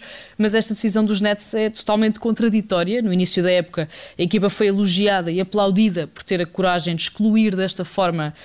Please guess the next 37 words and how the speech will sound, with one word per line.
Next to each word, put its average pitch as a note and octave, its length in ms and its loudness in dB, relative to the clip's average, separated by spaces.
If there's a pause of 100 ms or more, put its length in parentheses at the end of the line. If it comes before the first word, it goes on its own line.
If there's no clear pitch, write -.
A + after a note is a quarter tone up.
(120)
um C#4 140 2
dos G#3 120 0
melhores F3+ 220 2
jogadores F3 260 -2
do F3 120 -2
plantel, G#3 340 0
se - 80 -2
calhar F#3 260 0
até F3 160 -2
um G3 100 2
dos F#3+ 140 0
melhores F3 260 0
jogadores E3+ 340 0
da E3 80 0
N D#3+ 120 0
B F3+ 200 2
A, G#3 160 -2 (280)
para F#3 280 2
dar G3 180 0
o F3 100 0
exemplo, F3 540 -2
para E3+ 220 0
apelar E3+ 400 0
à D#3 40 0
vacinação D#3+ 520 -2
de F#3+ 100 -6
todos. B3+ 300 0 (280)
Agora, A#3+ 460 0
quando G3+ 160 -2
se - 160 -2
viu, F3+ 320 0
eh, D#3+ 220 0
apertada, G3 640 0
com F3+ 120 -4
falta E3+ 280 -2
de D#3+ 80 -4
jogadores, G3 460 0